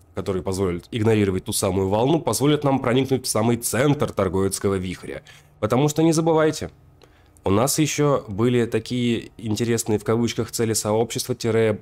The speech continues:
большие ивенты. Из серии «Буст экзобиологии в сто пятьдесят раз», чтобы найти какую-то бактерию, которая может победить торгоидов, либо цели сообщества по поиску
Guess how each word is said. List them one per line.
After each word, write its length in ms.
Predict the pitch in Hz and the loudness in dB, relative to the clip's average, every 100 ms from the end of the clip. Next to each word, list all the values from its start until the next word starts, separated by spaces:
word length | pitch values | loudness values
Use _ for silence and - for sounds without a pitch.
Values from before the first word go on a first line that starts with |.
| - | -8
большие 840 | 104 107 104 117 110 113 110 - - _ | -2 0 0 -2 0 0 -2 -6 -16 _
ивенты. 580 | 110 131 143 92 73 67 - - - - - - _ - - - - - | -2 0 0 -2 -8 -14 -20 -20 -20 -20 -20 -20 _ -20 -20 -20 -20 -6
Из 140 | 143 - | -4 -2
серии 460 | 156 147 139 139 | 2 2 4 2
«Буст 480 | 120 110 175 185 - | 0 0 2 2 0
экзобиологии 720 | 156 131 135 135 135 139 131 135 | -2 0 2 4 4 4 2 0
в 60 | |
сто 180 | - 139 | 0 0
пятьдесят 440 | 135 135 127 135 | 2 2 2 0
раз», 260 | 156 117 - | 2 0 -2
чтобы 260 | - 104 104 | -4 0 2
найти 240 | 113 117 | 2 0
какую-то 360 | 110 113 101 95 | -2 0 -2 0
бактерию, 460 | 87 - 139 170 | -2 -2 0 2
которая 300 | 151 127 117 | 0 0 0
может 240 | 92 107 - | 2 0 0
победить 360 | 98 92 85 | -6 -6 -8
торгоидов, 520 | - 85 85 82 85 | -4 -2 -2 -2 -4
либо 360 | 117 123 123 120 | -2 0 4 2
цели 300 | 113 - 110 | 2 -2 -2
сообщества 640 | 95 87 90 104 - - 120 | 0 -2 -2 -2 -4 -6 -4
по 120 | 113 | -2
поиску 720 | 113 110 107 - 107 101 104 | 0 0 0 -6 -6 -4 -6